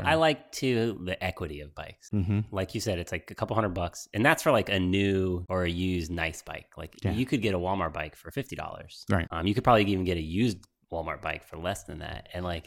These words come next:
Speaker 2: you
Speaker 1: Yeah.
Speaker 2: still have the same range. Like you said, the whole city's open to you as long as the weather's nice.
Speaker 1: Right.
Speaker 2: Uh, for a couple bucks.
Speaker 1: Yeah.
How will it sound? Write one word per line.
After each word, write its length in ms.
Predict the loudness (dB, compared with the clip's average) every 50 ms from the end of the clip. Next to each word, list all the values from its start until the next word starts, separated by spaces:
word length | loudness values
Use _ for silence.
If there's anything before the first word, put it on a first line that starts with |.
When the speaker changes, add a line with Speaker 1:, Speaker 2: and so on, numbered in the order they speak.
| -12
Speaker 2:
you 180 | -8 -2 0 0
Speaker 1:
Yeah. 40 | 0
Speaker 2:
still 220 | 0 0 2 2 2
have 160 | 2 0 -2
the 80 | -2
same 320 | -4 -4 -2 -2 -2 -2 -2
range. 320 | -4 -4 -6 -6 -8 -8
Like 100 | -10 -10 -10
you 60 | -10
said, 240 | -12 -10 -10 -10 -10
the 60 | -8
whole 140 | -8 -6 -6
city's 280 | -4 -4 -4 -4 -2 -4
open 200 | -6 -8 -8 -14
to 100 | -14 -12
you 80 | -12 -12
as 80 | -12 -10
long 100 | -10 -10
as 80 | -10 -10
the 100 | -10 -6
weather's 300 | -6 -6 -6 -6 -10 -12 -12
nice. 340 | -12 -12 -12 -12 -16 -10 _ 2
Speaker 1:
Right. 180 | 4 4 4 4 0 -8 -20 -20 -20 -18
Speaker 2:
Uh, 260 | -14 -12 -10 -10 -10 -12
for 320 | -12 -14 -8 -6 -6 -6 -6
a 60 | -8
couple 240 | -10 -10 -12 -10 -8
bucks. 460 | -6 -6 -6 -6 -8 -18 -20 -20 -20 _ -18 -16 -14 -14 -14 -14 -6 0
Speaker 1:
Yeah. 160 | 2 2 2